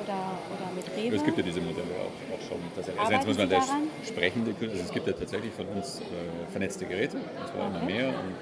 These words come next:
Speaker 2: wird wohl auch irgendwann der Standard werden.
Speaker 1: Ja.
Speaker 2: Und dann können Sie natürlich, ähm, nachdem der Wert eines Hausgerätes, wenn das, äh, sagen wir mal, hundert ist, äh,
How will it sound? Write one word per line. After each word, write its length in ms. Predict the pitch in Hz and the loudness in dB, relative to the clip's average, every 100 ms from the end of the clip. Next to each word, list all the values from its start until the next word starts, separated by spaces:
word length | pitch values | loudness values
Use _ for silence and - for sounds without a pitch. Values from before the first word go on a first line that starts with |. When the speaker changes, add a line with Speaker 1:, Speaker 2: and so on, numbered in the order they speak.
| - | -6
Speaker 2:
wird 140 | 90 - | -8 -6
wohl 120 | 92 92 | -4 -2
auch 80 | - 98 | -4 -4
irgendwann 280 | 98 87 90 | -6 -4 -6
der 60 | |
Standard 400 | - 95 117 113 | -4 -4 -2 0
werden. 240 | 113 120 127 208 | 0 0 -2 -4
Speaker 1:
Ja. 220 | 208 240 302 - - 98 | -4 -2 -4 -6 -8 -4
Speaker 2:
Und 80 | 90 | 0
dann 160 | 87 85 | 0 0
können 220 | 92 101 | 0 0
Sie 100 | 104 | 0
natürlich, 540 | 98 - 95 104 104 - - | 0 0 0 2 -2 -4 -2
ähm, 720 | 92 90 92 92 92 92 92 87 - - - - - - 98 | 0 2 2 0 -2 -2 -4 -6 -10 -10 -12 -12 -12 -6 -4
nachdem 600 | 90 - 95 104 104 101 - - - - - - - | -4 0 2 2 2 -2 -6 -10 -12 -12 -12 -10 -6
der 140 | 85 | -2
Wert 200 | 87 101 | 0 0
eines 260 | 95 90 - | 0 -4 -2
Hausgerätes, 1040 | 92 - - 95 92 101 117 120 - - - - - - 95 | -2 -2 -2 0 0 0 -2 -4 -8 -10 -10 -10 -10 -10 -8
wenn 140 | 95 | -6
das, 260 | 95 95 - | -6 -6 -8
äh, 180 | 98 98 | -4 -2
sagen 180 | 98 95 | 0 0
wir 100 | 90 | 0
mal, 60 | |
hundert 360 | 107 123 117 120 | 2 4 2 2
ist, 220 | 127 - | -2 -2
äh, 300 | 101 101 | -4 -2